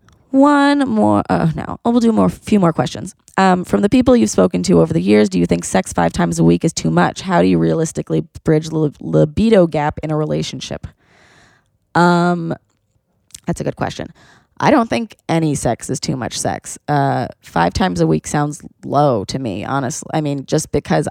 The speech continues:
I am such a fucking animal, I guess. But I, I don't know. Um, I think the more important question is, how do you bridge li-, the libido gap?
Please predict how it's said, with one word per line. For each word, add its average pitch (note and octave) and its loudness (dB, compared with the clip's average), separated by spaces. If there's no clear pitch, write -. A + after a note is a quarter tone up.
I C#3+ -4
am C#3 -4
such - -6
a C#3 -4
fucking - -8
animal, B2 -4
I F#2 -4
guess. G2+ -6
But D3 2
I, - -4
I F3+ 4
don't G3 4
know. E3 2
Um, D#3+ 0
I E3+ 2
think F#3+ -2
the F3+ 0
more F3 2
important F#3 -2
question E3+ -2
is, D#3 0
how F#3+ -2
do F#3+ 2
you E3 2
bridge D#3 0
li-, D3+ -2
the D#3+ -2
libido D3+ 0
gap? G2 -4